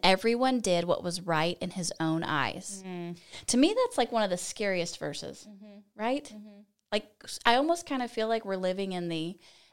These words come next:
Speaker 1: "everyone did what was right in
Speaker 2: Wow.
Speaker 1: his own eyes."
Speaker 2: Yes, it feels very true for
Speaker 1: Doesn't
Speaker 2: today.
Speaker 1: it feel very true?
Speaker 2: Yeah.
Speaker 1: So that's how we leave the book of Judges. And then this is how we pick up the book of Ruth. Ruth,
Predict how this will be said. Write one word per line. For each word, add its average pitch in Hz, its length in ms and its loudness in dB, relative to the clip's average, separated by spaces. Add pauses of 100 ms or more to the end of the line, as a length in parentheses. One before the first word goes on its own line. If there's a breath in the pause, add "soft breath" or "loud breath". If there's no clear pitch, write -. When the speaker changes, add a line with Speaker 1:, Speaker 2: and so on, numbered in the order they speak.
Speaker 1:
"everyone 226 640 0
did 165 400 -4
what 160 180 -6
was 170 220 -8
right 202 460 -4
in - 80 -14
Speaker 2:
Wow. 196 340 8
Speaker 1:
his 185 80 4
own 185 420 2
eyes." 160 340 0
Speaker 2:
Yes, 190 280 4
it - 120 -4
feels 196 200 -2
very 185 260 4
true 175 220 -6
for - 120 -10
Speaker 1:
Doesn't 247 220 2
Speaker 2:
today. 311 100 6
Speaker 1:
it - 60 -4
feel 311 120 4
very 285 200 6
true? 294 100 6
Speaker 2:
Yeah. 294 140 10 (800)
Speaker 1:
So - 160 2
that's 202 300 10
how 311 160 10
we 247 120 6
leave 220 280 6
the 208 80 6
book 196 200 2
of 180 120 -2
Judges. 170 560 4 (360 loud breath)
And 202 140 2
then 196 140 0
this 214 160 0
is 220 140 4
how 214 140 8
we 202 80 8
pick 202 220 0
up 185 160 4
the 185 80 2
book 180 220 2
of 180 180 -2
Ruth. 147 320 0
Ruth, 233 420 4